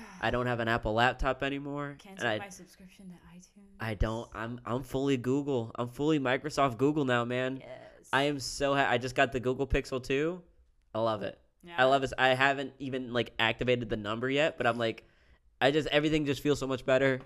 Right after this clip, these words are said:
Speaker 2: and, like, I don't feel like I have to worry about so much garbage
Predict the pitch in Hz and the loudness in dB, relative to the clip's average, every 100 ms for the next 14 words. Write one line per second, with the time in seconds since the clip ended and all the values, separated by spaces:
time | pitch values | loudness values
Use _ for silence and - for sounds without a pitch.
0 | - 131 131 127 131 131 127 135 131 131 | -4 -2 0 0 0 0 0 -4 -2 -4
1 | 127 123 123 127 120 - - 135 127 123 | -2 0 0 0 -2 -6 -4 -2 -2 -4
2 | - 120 117 135 131 131 | 0 2 4 2 0 -8